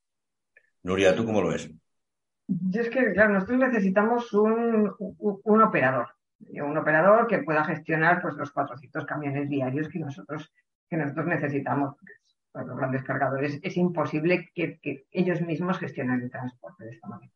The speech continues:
Speaker 2: ¿no? Entonces, ahí necesitamos una figura en medio. Ahora bien, también te digo que, que algunos de los cargadores,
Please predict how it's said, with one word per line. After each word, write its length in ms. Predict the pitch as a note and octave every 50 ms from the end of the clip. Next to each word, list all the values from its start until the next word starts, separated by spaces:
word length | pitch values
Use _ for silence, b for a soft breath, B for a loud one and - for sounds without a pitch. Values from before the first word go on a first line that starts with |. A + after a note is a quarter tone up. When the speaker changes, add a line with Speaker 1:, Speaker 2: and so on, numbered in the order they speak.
| _
Speaker 2:
¿no? 180 | - F3+ F#3+ b b b b b b b b _ _
Entonces, 220 | - G3 F#3+ - -
ahí 140 | - G3+ A3 A#3
necesitamos 360 | A3+ A3 G#3+ A3 B3 C4+ C#4
una 140 | C4 B3 G#3
figura 340 | - G#3 F3+ F3 F#3 F#3 F#3
en 140 | D#3+ D3 C3+
medio. 300 | C3 B2+ - - - - _ _ _ _ _ _ _ _ _ _ _ _ - - - _ _ _ _ -
Ahora 220 | - A3+ A#3 A#3
bien, 400 | G#3 F#3+ D3 C3+ C3+ - - _ _ _ _ _ _ _ _ _ _ _ -
también 260 | - G3+ F3+ G3 A3 B3
te 120 | C4 B3+
digo 200 | B3+ B3+ B3+ A#3+
que, 220 | G#3+ G3+ F3 -
que 100 | - F3
algunos 300 | E3+ E3+ F3+ G#3+ B3+ C#4+
de 80 | C#4+ C4
los 140 | A#3+ G#3 -
cargadores, 580 | - F3 D#3+ E3 E3+ G#3+ A#3+ A#3 G#3+ G#3 A3